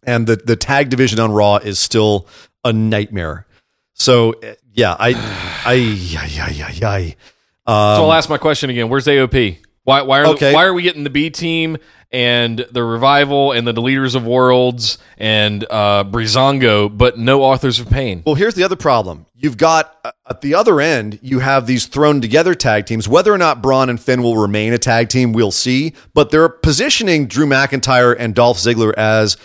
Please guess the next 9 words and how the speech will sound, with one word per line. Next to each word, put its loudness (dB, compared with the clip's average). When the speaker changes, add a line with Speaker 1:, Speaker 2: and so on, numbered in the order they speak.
Speaker 1:
a 2
legit 0
scary 0
tag 0
team. -8
Meanwhile, 2
over 2
on 0
SmackDown, -2